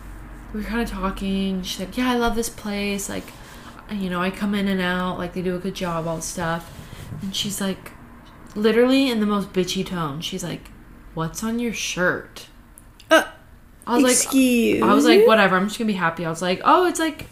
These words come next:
Speaker 1: um, I don't know, I think it's, like, nascar or something." I felt really dumb. Like, I didn't know. But at the same
Speaker 2: Yeah.
Speaker 1: time, I'm like, no one knows who,
Speaker 2: Yeah.
Speaker 1: who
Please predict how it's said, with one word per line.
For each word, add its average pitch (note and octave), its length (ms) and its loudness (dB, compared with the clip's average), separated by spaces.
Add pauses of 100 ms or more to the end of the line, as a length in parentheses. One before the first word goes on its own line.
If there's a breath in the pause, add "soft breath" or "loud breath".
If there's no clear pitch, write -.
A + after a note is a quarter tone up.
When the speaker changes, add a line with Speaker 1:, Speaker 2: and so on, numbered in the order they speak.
(120)
Speaker 1:
um, D#4 240 0
I C#4 120 4
don't D#4+ 120 -2
know, D#4 80 4
I C4+ 100 4
think B3 140 -4
it's, C4 100 -6
like, A#3 180 -2
nascar C4+ 800 2
or D4 40 -4
something." D4+ 640 -6 (760)
I G#3 80 -2
felt G#3 180 2
really F3+ 180 2
dumb. D#3+ 360 2
Like, E3 120 -4
I F3 80 -2
didn't D#3+ 160 -2
know. F3+ 160 2
But F3+ 100 -2
at E3+ 80 -2
the - 60 -4
same C#4+ 120 8
Speaker 2:
Yeah. C#4+ 160 6
Speaker 1:
time, F#3 80 0
I'm E3+ 120 -2
like, C#3+ 260 -10 (460)
no F#3+ 160 2
one E3+ 120 -2
knows C#3 320 -6
who, C4+ 80 -4
Speaker 2:
Yeah. C4+ 260 2
Speaker 1:
who - 140 -6